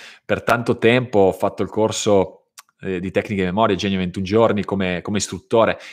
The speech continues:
e concludevo il venerdì sera di quel corso con un messaggio che ogni istruttore delle nostre sedi dà,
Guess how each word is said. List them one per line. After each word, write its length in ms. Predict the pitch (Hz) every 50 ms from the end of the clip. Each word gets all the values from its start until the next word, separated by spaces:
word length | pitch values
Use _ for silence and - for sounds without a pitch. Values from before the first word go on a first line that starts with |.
| - -
e 80 | - 92
concludevo 480 | - 120 113 - 127 123 123 123 120
il 60 | 104
venerdì 300 | 98 101 95 98 92 98
sera 220 | 95 - - 120 120
di 80 | 113
quel 200 | 101 - 92 87
corso 300 | - - 113 113 - -
con 160 | 107 - 104 104
un 60 | 101
messaggio 480 | 107 101 - - 107 95 98 98 92
che 80 | - 104
ogni 220 | 104 120 139 147
istruttore 640 | 139 - - - 107 95 - - 104 98 95 92 95
delle 180 | 92 90 87
nostre 280 | 92 98 101 - - 101
sedi 300 | - - 107 107 113 107
dà, 280 | 95 87 76 67 60